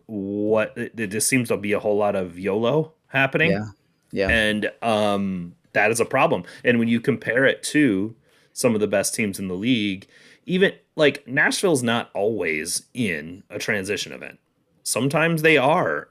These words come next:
Speaker 1: in a creative possession phase in the opponent's final third,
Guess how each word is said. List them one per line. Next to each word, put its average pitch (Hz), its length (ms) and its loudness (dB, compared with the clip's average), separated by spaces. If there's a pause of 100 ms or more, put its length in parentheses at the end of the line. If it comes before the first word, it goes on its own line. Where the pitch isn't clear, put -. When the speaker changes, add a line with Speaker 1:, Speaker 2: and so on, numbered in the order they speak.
Speaker 1:
in 110 320 -4
a 101 560 -2
creative 110 480 0
possession 107 460 -2
phase 92 440 -2
in 101 260 -10
the 101 120 -6
opponent's 92 420 -6
final 95 280 -8
third, 95 440 0